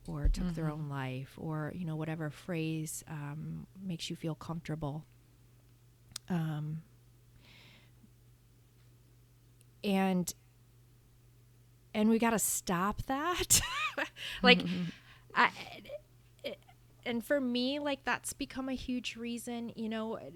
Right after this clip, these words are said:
Speaker 1: one of my resiliency pieces was listening to other people tell their stories, right? Um, I remember running and listening, listening to podcasts and listening to, to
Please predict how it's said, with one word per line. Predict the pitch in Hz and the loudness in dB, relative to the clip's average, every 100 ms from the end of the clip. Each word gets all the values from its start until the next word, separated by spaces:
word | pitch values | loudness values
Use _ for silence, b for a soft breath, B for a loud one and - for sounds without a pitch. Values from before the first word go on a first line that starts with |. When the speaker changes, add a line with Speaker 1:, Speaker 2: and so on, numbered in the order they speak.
| 605 571 622 539 | -14 -12 -12 -8
Speaker 1:
one | 214 233 269 | -4 -2 -2
of | 254 | -2
my | 240 233 | -2 -2
resiliency | 220 208 214 214 226 214 208 220 | -2 -2 -2 -2 -2 -4 -4 -8
pieces | 208 - 220 - 240 247 262 254 | -10 -8 -6 -4 -4 -2 -2 -2
was | 208 208 226 | 0 0 0
listening | 190 202 - 240 240 262 | -2 -2 -4 -6 -4 -6
to | - 247 | -6 -4
other | 208 220 | -2 -2
people | 220 226 - 190 | -4 -6 -4 -6
tell | 190 190 185 | -4 -4 -2
their | 180 | -2
stories, | - - 185 175 78 196 - | -4 -6 -6 -6 -8 -10 -10
right? | 190 180 190 190 B B B B B - | -8 -4 -4 -6 B B B B B -6
Um, | 202 190 180 180 175 185 190 - - - - - - - - - - - - - - - - - | 0 0 0 -2 -2 -4 -6 -12 -20 -20 -20 -20 -20 -20 -20 -20 -20 -20 -20 -20 -20 -20 -20 -6
I | 214 | 2
remember | 220 214 240 220 | 4 4 2 2
running | 190 175 196 208 160 202 | 4 4 4 2 -2 -4
and | 156 196 | -4 -2
listening, | 190 - 190 190 - | -2 -2 -4 -4 -4
listening | 190 208 - 240 226 | 0 0 2 0 0
to | |
podcasts | 202 - 143 - - - - | -6 -6 -6 -6 -10 -6 -4
and | 208 214 | 2 4
listening | 247 294 277 247 | 4 4 4 4
to, | - 220 B B B | 4 0 B B B
to | - | -4